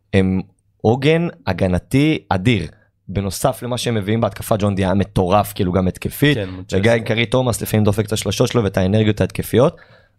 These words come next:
Speaker 1: אבל הם שומרים באמת מדהים, ויש להם אנרגיות, ושמתי לב גם מבחינה, אה, אה, אינטלקטואלית של משחק, אה, איי קיו כדורסל, קיירי תומאס באמת, יש לו את זה, זה שחקן שיש לו את זה,
Speaker 2: נכון.
Speaker 1: ג'ון די אנחנו יודעים שיש לו את זה, לדעתי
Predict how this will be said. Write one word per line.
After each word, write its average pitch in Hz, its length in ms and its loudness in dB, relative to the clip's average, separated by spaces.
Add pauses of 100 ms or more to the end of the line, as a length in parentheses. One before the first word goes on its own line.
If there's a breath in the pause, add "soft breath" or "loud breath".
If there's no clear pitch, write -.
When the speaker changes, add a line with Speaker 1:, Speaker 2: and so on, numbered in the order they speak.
Speaker 1:
אבל 95 400 2
הם 95 180 -2
שומרים 101 600 -2
באמת 95 340 -4
מדהים, 101 400 2
ויש 101 180 0
להם 101 160 0
אנרגיות, 107 580 0 (340 loud breath)
ושמתי 127 360 -2
לב 127 200 0
גם 127 260 -2
מבחינה, 104 800 2
אה, 87 320 4 (400 soft breath)
אה, 87 60 4 (140)
אינטלקטואלית 90 580 0
של - 100 -2
משחק, 107 500 -2
אה, 90 180 0
איי 101 80 0
קיו - 100 -18
כדורסל, 95 500 -2 (420)
קיירי 110 220 -2
תומאס 135 320 0
באמת, 104 600 0 (160)
יש 160 180 0
לו 190 100 0
את 104 80 0
זה, 92 80 -6 (100)
זה - 120 -20
שחקן 139 220 0
שיש 131 260 0
לו 143 80 2
את 131 60 -2
זה, 143 180 0
Speaker 2:
נכון. 110 140 -4
Speaker 1:
ג'ון 120 120 2
די 123 80 0
אנחנו 92 240 -4
יודעים 113 160 0
שיש 135 200 -8
לו 135 80 -2
את 127 60 -4
זה, 165 120 0 (460 soft breath)
לדעתי 107 440 0